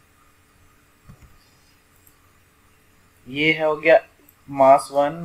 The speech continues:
mass two, mass three, लम्प्ड mass theory कहते हैं इसे हम, ठीक है।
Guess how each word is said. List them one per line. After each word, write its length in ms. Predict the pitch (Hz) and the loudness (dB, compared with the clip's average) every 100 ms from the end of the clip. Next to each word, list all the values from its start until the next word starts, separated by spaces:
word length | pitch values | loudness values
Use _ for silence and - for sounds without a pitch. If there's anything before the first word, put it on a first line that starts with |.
| 147 | -8
mass 520 | 127 131 143 - - | -2 0 -2 -4 -18
two, 480 | 147 143 147 160 165 151 | -14 -14 -12 -8 -8 -8
mass 400 | 131 131 139 - - | -4 -2 -2 -6 -20
three, 220 | 143 143 | -16 -10
लम्प्ड 320 | 151 143 165 | 0 0 0
mass 260 | 165 165 165 | 2 2 0
theory 220 | - 156 143 | -4 -6 -6
कहते 300 | 139 127 151 | -8 -8 -10
हैं 80 | |
इसे 120 | 165 151 | -12 -12
हम, 140 | 127 - _ _ _ _ _ _ _ _ | -14 -20 _ _ _ _ _ _ _ _
ठीक 220 | 147 - | -16 -8
है। 140 | 185 | -8